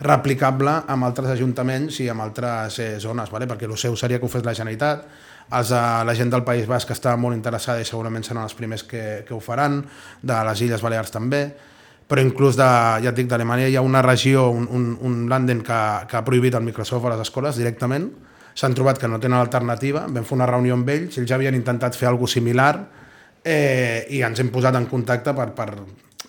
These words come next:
per, per explicar-los el projecte com és i cedir-lo cap allà, vull dir que, que és algo que, que, bueno, que està funcionant bastant bé.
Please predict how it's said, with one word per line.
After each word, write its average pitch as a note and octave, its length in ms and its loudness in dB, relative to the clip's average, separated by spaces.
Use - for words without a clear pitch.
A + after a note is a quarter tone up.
per, A2+ 140 0
per B2 120 -2
explicar-los B2+ 500 2
el C3 120 4
projecte C3+ 340 2
com B2+ 160 2
és D3+ 160 0
i D#3+ 100 0
cedir-lo A#2 420 -4
cap G#2+ 160 -6
allà, C3+ 240 -4
vull A#2 100 -8
dir A2+ 120 -8
que, A2+ 160 -8
que - 80 -6
és B2+ 80 -2
algo C3 240 0
que, C#3+ 140 -2
que, A2+ 80 -2
bueno, A2 160 -12
que B2+ 80 -6
està A#2 180 -4
funcionant A2+ 500 -4
bastant A2+ 300 -6
bé. G2+ 140 -14